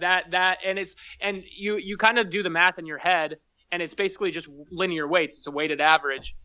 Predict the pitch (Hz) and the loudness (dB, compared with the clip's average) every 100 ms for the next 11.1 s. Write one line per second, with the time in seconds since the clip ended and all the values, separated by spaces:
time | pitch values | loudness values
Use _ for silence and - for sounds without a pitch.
0 | - - 170 175 208 190 175 175 160 156 | -16 -6 -2 0 0 4 2 4 2 2
1 | 151 147 196 180 151 151 139 131 127 143 | 0 -4 -2 -2 -4 -10 -10 -10 -10 -4
2 | 185 277 185 151 135 139 131 151 139 139 | 0 0 2 2 2 0 -4 -4 -4 -6
3 | 135 131 147 143 143 _ _ _ 156 208 | -10 -4 -2 -2 -6 _ _ _ 2 6
4 | 175 - _ _ _ _ 160 165 170 165 | 6 4 _ _ _ _ -4 -2 0 0
5 | 143 147 139 131 127 - 156 160 175 151 | -2 -6 -4 -6 -6 0 2 2 0 -6
6 | 147 147 143 139 135 127 123 _ _ _ | -4 -2 -2 0 0 0 -2 _ _ _
7 | _ _ - 156 135 127 120 147 135 151 | _ _ -4 2 2 2 0 -4 -4 -4
8 | 135 135 131 - 170 156 156 151 143 135 | -4 -4 -6 -2 0 0 0 0 2 2
9 | 127 127 _ _ _ 170 165 147 - 131 | 0 -4 _ _ _ -8 -2 -2 -4 -6
10 | 147 139 143 135 139 135 131 139 - 180 | -6 -4 -4 -2 2 2 2 -2 4 6